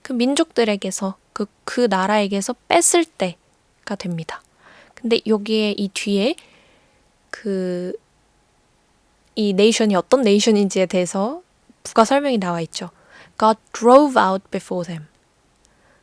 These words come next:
자, 하나님께서 drove out before them. drove out은 이제 drive out이라는 뜻의 과거 형태죠. 근데 이 drive out은 몰아내다, 뭐 사라지게 하다라는 의미가 있습니다.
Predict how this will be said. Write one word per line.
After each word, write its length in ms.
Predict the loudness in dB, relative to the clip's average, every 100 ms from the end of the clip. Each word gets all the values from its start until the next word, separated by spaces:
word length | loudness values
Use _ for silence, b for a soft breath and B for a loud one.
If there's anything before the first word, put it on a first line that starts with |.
| _
자, 220 | -10 -10 _
하나님께서 760 | -8 -4 -2 -2 -4 -2 -2 -2 _
drove 360 | 0 2 4 4
out 200 | 4 2 -2
before 340 | -2 0 -2
them. 220 | -2 -4 B B B _
drove 440 | 0 4 6 4 0
out은 540 | 0 0 -2 -6 -6
이제 160 | -4 -6
drive 500 | -4 0 2 2 0
out이라는 1120 | 0 0 -2 -2 -2 -2 -2 -2 -4 -4 -8 -12 _
뜻의 280 | -8 -6 -6
과거 320 | -2 -2 0
형태죠. 480 | -2 -4 -6 -8 -8 B B B B
근데 160 | _ -6
이 80 | -4
drive 440 | 0 0 0 -2
out은 400 | -4 -4 -6 -8 -12 _ _ -4
몰아내다, 760 | 0 2 4 4 2 -2 -10 _ _
뭐 60 | -14
사라지게 520 | -6 0 2 2 -2
하다라는 480 | -2 -2 -2 -2 -4
의미가 300 | -4 -6 -6
있습니다. 560 | -6 -6 -4 -6 -8